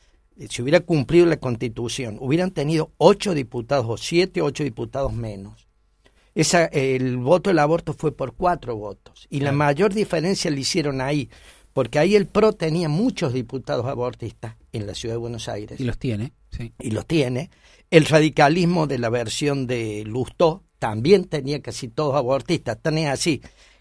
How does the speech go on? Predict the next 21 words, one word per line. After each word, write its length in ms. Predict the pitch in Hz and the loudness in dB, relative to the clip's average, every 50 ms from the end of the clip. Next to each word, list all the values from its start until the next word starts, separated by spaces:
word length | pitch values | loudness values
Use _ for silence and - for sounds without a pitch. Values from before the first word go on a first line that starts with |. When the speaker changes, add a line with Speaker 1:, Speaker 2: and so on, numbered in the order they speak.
| _ _ | _ _
Speaker 1:
que 140 | - 143 | 4 6
uno 460 | 139 160 202 226 208 170 131 107 110 - _ _ _ _ _ _ _ _ _ _ | 6 6 6 6 4 4 0 -4 -8 -14 _ _ _ _ _ _ _ _ _ _
que 140 | - 127 | -6 -4
no, 800 | 120 123 135 147 147 147 147 139 135 131 123 120 117 113 107 - _ | -4 -2 0 0 2 2 2 0 0 -2 -2 -4 -6 -8 -12 -14 _
que 140 | _ - 135 | _ -4 -2
no 160 | 135 147 151 | 0 0 -2
quiso 280 | 151 - 170 - 156 147 | -2 -4 -4 -4 -2 -2
votar 280 | 131 131 117 - 147 | -2 -2 -2 -2 -2
a 60 | 139 127 | -2 -2
favor 240 | - 135 139 139 | -2 -4 -4 -2
del 160 | 131 139 131 120 | -4 -2 0 0
aborto 380 | 120 127 143 147 - - 131 | 2 2 0 0 0 -4 -4
lo 100 | 117 113 | -4 -4
echaron 420 | 113 113 - 139 131 127 131 127 120 | -4 -4 -2 -4 -2 -2 -2 -4 -4
del 160 | 120 117 113 | -4 -4 -4
bloque, 480 | 113 135 143 127 110 110 - 123 113 _ _ _ _ _ _ _ _ _ _ _ _ _ _ _ _ | -4 -4 -4 -4 -6 -8 -12 -18 -18 _ _ _ _ _ _ _ _ _ _ _ _ _ _ _ _
¿me 60 | - | -12
entendés? 340 | 101 95 107 107 110 127 131 | -10 -8 -8 -8 -6 -6 -6
Speaker 2:
Sí, 100 | 151 175 | -6 -8
sí. 220 | 165 - 151 170 190 - _ - - | -8 -6 -8 -10 -10 -10 _ -2 0
Speaker 1:
Entonces, 680 | 147 143 - 190 214 208 - 190 196 175 143 - - | 0 2 4 4 4 4 4 2 2 2 0 -4 -8